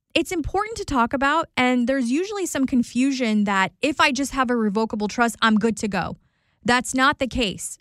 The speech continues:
A revocable trust only helps you so your estate doesn't have to go through probate.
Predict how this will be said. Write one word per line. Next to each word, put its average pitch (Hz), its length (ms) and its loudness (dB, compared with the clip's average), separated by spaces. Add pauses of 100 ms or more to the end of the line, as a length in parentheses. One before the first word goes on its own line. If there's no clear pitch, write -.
A 220 80 4
revocable 285 500 0
trust 285 320 -4
only 262 300 2
helps 233 380 -2
you 233 120 0
so 226 140 -2
your 220 420 0
estate 247 560 -2
doesn't 240 220 0
have 226 200 -2
to 233 80 -2
go 202 160 0
through 202 220 -4
probate. 185 540 -2